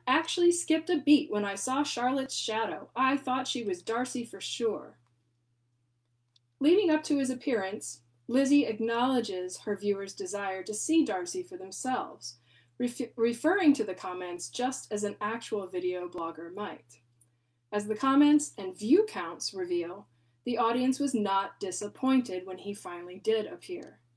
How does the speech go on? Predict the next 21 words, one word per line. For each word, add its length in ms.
The 200
episodes 580
in 160
which 240
Darcy 420
appears 440
have 140
received 540
a 140
much 460
higher 360
number 240
of 200
viewer, 460
views 580
than 180
any 400
others 380
in 100
the 80
series. 680